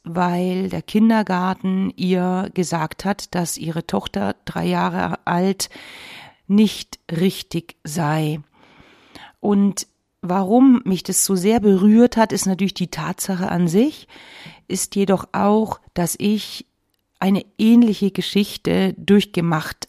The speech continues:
habe. Und die möchte ich dir erzählen. Und anhand dieser Geschichte möchte ich eben mit dir mal schauen,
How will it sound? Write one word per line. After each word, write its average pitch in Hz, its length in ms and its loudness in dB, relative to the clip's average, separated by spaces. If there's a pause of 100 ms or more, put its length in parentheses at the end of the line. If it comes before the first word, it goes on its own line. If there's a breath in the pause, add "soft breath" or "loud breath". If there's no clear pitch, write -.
(140)
habe. 190 580 -2 (880 loud breath)
Und 190 180 0
die 226 120 6
möchte 226 300 4
ich - 220 -8
dir 196 460 0
erzählen. 196 640 0
Und 185 220 -4
anhand 208 720 2 (600 loud breath)
dieser 247 280 4
Geschichte 214 840 0 (840 loud breath)
möchte 202 320 0
ich - 340 -4
eben 214 420 4
mit 190 240 0
dir 220 200 2
mal 202 180 0
schauen, 208 720 0